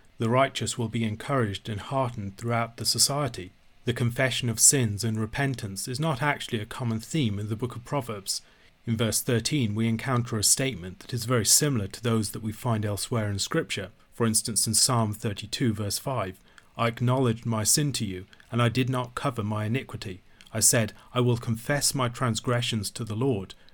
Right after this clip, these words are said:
and you forgave the iniquity of my sin." Fearing the Lord and taking sin and the dangers that are associated with it seriously will protect a person from harm, whereas the person who hardens his heart to sin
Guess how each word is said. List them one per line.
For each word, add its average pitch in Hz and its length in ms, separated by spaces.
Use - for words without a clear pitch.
and 104 140
you 123 80
forgave 120 640
the 113 120
iniquity 107 500
of 95 100
my 101 160
sin." 95 420
Fearing 185 300
the 156 60
Lord 127 380
and 120 160
taking 139 400
sin 135 480
and 120 120
the 123 60
dangers 127 500
that 120 220
are 113 80
associated 110 760
with 120 120
it 113 100
seriously 104 720
will 127 160
protect 127 480
a 123 60
person 117 380
from 113 180
harm, 104 380
whereas 123 280
the 123 100
person 123 400
who 107 140
hardens 127 560
his - 180
heart 110 420
to - 140
sin 110 480